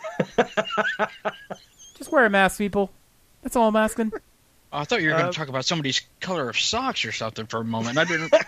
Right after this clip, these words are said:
Speaker 1: <laughs>
Speaker 2: I only
Speaker 1: I'm not
Speaker 2: respect
Speaker 1: actually
Speaker 2: people
Speaker 1: wearing,
Speaker 2: who wear black socks.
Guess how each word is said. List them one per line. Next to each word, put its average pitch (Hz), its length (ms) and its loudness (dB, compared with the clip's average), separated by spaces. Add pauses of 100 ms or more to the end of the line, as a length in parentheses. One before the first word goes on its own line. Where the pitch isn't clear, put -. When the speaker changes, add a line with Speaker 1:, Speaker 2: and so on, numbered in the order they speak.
Speaker 1:
<laughs> - 160 4 (1500)
Speaker 2:
I 147 180 2
only 226 200 12
Speaker 1:
I'm 285 60 4
not 285 40 2
Speaker 2:
respect 233 320 6
Speaker 1:
actually 196 140 8
Speaker 2:
people 208 180 10
Speaker 1:
wearing, 175 40 4
Speaker 2:
who 185 120 12
wear 175 240 10
black 220 320 4
socks. - 340 0